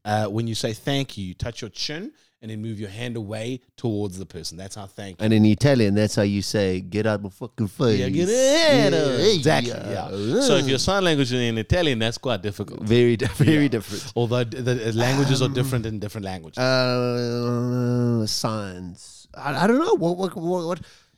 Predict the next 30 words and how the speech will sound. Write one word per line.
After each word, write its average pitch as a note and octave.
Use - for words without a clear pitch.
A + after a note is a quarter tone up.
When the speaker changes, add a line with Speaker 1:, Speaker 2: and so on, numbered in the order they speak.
Speaker 2:
See, E3+
that D#3+
doesn't D3+
work. F2+
You C3+
know, A#2
saying C#3
something E3
is D3
inside C3
there, C#3
that's B2+
not C3+
gonna B2
work A2+
if F#2+
you G#2+
Speaker 1:
No. A#2
Speaker 2:
take A2+
your A#2
finger A2+
and G#2
throw A2
it G#2+
in G2+
your G2
hand. G#2+
Speaker 1:
No. G#2
Speaker 2:
Um, G2+
Speaker 1:
Um, G#2+